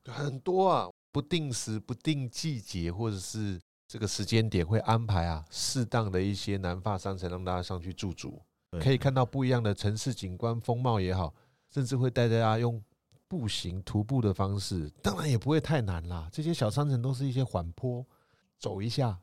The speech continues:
Speaker 1: 以前这些所谓的艺术家或是大师驻足过、走过的地方。
Speaker 2: 当然，这些山城哦，一个一个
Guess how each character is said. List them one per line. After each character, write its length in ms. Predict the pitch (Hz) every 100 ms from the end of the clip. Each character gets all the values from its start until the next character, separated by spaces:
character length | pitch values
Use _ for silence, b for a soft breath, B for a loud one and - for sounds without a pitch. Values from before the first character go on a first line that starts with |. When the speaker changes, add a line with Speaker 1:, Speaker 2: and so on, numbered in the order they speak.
| _
Speaker 1:
以 240 | 120 107
前 320 | 98 - 101 110
这 160 | 131
些 200 | 113 120
所 200 | 120 101
谓 100 | 107
的 260 | 104 92 87 _ _
艺 160 | 139
术 240 | 120 127 110
家 340 | - 104 101 98
或 140 | 120
是 120 | 113
大 280 | 107 123 120
师 400 | 107 - 127 131 - _ _
驻 140 | - 143
足 180 | 117
过、 200 | 101 131
走 180 | 107 90
过 140 | 90 113
的 100 | 98
地 180 | 113
方。 240 | 95 87 82 - _
Speaker 2:
当 200 | - 104
然， 140 | 95 71 _ _ -
这 100 | 170
些 180 | 160 170
山 280 | - 135 135
城 200 | 98 80
哦， 140 | 80
一 120 | 110
个 120 | 110 120
一 80 |
个 140 | 113